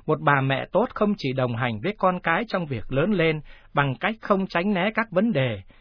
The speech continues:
các thách đố của cuộc sống. Một bà mẹ tốt cũng trợ giúp chúng ta có các quyết định vĩnh viễn với sự tự do, với óc phân định, biết có các lựa chọn đúng đắn và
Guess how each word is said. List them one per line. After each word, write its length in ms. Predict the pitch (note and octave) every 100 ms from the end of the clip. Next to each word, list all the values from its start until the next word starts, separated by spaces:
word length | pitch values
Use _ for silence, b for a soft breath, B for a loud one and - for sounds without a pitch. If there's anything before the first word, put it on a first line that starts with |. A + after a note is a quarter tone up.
| b _
các 200 | F#3 -
thách 160 | G#3+ A3
đố 200 | F3 A3+
của 140 | D3 -
cuộc 200 | B2+ -
sống. 340 | - C3+ D3+ G#3+ _ _ - b b b
Một 160 | D#3 D3+
bà 180 | D#3 C#3
mẹ 260 | C#3 B2+ -
tốt 180 | F#3 A3+
cũng 160 | - A#3+
trợ 220 | F#3 C3
giúp 160 | B2 A3+ -
chúng 200 | G#3+ G#3+
ta 280 | F3+ E3+ E3
có 100 | F3+
các 200 | F#3+ G3 -
quyết 180 | A3
định 260 | D#3+ C#3+ A#2+
vĩnh 220 | C#3+ G#3
viễn 280 | E3 D#3+ G#3
với 120 | G#3
sự 240 | G#3+ D3 -
tự 220 | C#3+ C#3
do, 300 | B2 D3+ D3+ b b b
với 120 | E3+
óc 160 | G3+ G#3+ -
phân 200 | F#3 F3
định, 200 | C#3+ B2+ - b b b -
biết 200 | G#3 -
có 160 | F3+
các 160 | A3 A#3
lựa 220 | D#3+ B2+
chọn 280 | A2+ C#3 A#2
đúng 260 | D#3 D#3+ A3+
đắn 260 | D3+ F#3 F#3
và 260 | B2 G2